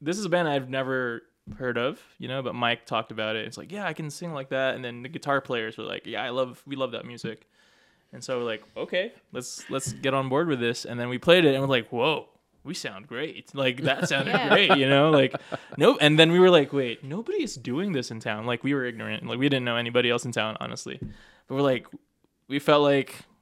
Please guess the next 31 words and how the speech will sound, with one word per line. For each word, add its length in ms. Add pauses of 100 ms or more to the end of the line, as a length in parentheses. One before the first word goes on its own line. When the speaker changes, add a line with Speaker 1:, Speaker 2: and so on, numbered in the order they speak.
(560)
Speaker 1:
we 100
could 160
do 120
something 340
here. 260
So 140
that, 200
that 100
was, 120
like, 120
the 60
spark 380 (160)
almost 380
where, 180
like, 240 (840)
"Oh, 200
this 160
could 140
be 380
something." 340
We 100
didn't, 200
we 60
weren't 180
called 200
the 40
Mango 280
Cakes 240
at 60
that 140
point, 240